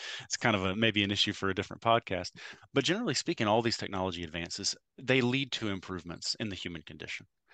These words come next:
right? So, so it's not like everything's just worse, but the solutions bring new problems. It's like when we first started isolating, you know, uranium.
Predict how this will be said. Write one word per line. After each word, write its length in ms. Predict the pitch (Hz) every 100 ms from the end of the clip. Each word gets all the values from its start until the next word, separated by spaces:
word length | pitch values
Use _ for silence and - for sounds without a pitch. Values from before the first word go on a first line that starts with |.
| _ _
right? 260 | - 101 - 101
So, 240 | - - 131
so 140 | -
it's 180 | 127 -
not 140 | 151
like 160 | 165 139
everything's 460 | 113 113 107 98 -
just 280 | 98 -
worse, 640 | 90 95 120 87 - - - - - _
but 360 | 117 113 101 - 117
the 100 | 107
solutions 560 | - 110 110 - 95
bring 180 | - 92
new 120 | 98
problems. 400 | - 165 92 -
It's 140 | 101 -
like 120 | 101
when 100 | 104
we 60 | 95
first 200 | - 98
started 220 | 104 92
isolating, 680 | 98 - 101 98 98 95 92
you 100 | 95
know, 60 | 95
uranium. 640 | 92 92 101 117 92 76